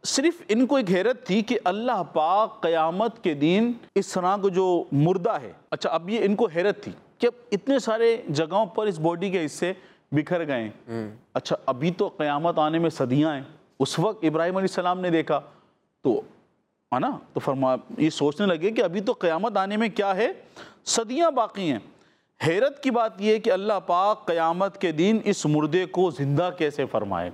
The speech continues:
Speaker 2: ہوں۔
Speaker 1: یاد رہے، ہم ان کے ایمان اور ان کے یقین پر کلام نہیں کر رہے، ہم تو صرف بتا رہے ہیں کہ ان کو حیرت ہوئی کہ ابھی صدیاں باقی ہیں قیامت آنے میں۔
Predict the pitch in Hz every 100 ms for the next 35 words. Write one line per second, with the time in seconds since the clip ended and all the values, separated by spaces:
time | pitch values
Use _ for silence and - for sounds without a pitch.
0 | - _ - 120 123 123 117 95 - _
1 | _ _ _ _ _ - 113 139 160 165
2 | 135 139 160 165 180 151 139 135 160 208
3 | 202 - _ _ _ _ 143 156 170 151
4 | 139 175 190 202 180 170 190 214 185 131
5 | 104 - 123 175 202 190 180 170 175 196
6 | 226 202 202 240 160 160 294 359 285 175
7 | - _ _ _ _ _ _ _ 214 208
8 | 240 - 196 240 269 220 208 208 180 165
9 | 151 147 135 117 107 95